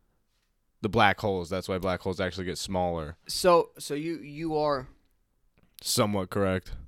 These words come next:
Speaker 1: in the tiniest of schemes. <laughs>
Speaker 2: you, you are, you are somewhat correct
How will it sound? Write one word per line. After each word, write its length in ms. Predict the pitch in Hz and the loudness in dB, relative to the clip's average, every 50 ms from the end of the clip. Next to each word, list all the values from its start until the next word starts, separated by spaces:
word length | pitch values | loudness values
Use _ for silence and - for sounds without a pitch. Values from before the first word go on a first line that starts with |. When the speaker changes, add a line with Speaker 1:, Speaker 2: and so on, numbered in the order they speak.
| - - _ _ _ _ _ _ _ _ _ - | -20 -20 _ _ _ _ _ _ _ _ _ -6
Speaker 1:
in 160 | 104 95 95 | -4 -4 -2
the 280 | 90 87 85 85 85 82 - - _ - - - _ _ _ _ _ _ _ _ _ _ - | -2 -2 -2 -2 -4 -6 -8 -12 _ -20 -20 -20 _ _ _ _ _ _ _ _ _ _ -2
tiniest 380 | - 110 101 98 95 90 87 - | 2 2 4 4 2 0 0 -2
of 60 | 92 | -4
schemes. 380 | - - 104 95 92 95 - - - - - - - | -2 0 0 2 2 0 -2 -6 -16 -20 -20 -20 -20
<laughs> 260 | - - - - - | -20 -16 -4 4 10
Speaker 2:
you, 300 | - 180 151 135 139 110 | 10 12 12 12 8 6
you 220 | - 170 180 180 | 4 2 2 4
are, 180 | 180 180 185 156 | 6 6 4 4
you 200 | 139 160 160 170 | 0 -4 -6 -4
are 140 | 175 170 160 | -4 -4 -4
somewhat 520 | 151 - - - 170 180 185 190 185 - | -6 -6 -4 -2 -2 -2 -2 -6 -6 -8
correct 440 | - 160 147 143 147 143 160 165 - | -8 -8 -4 -2 -2 -2 -2 -4 -6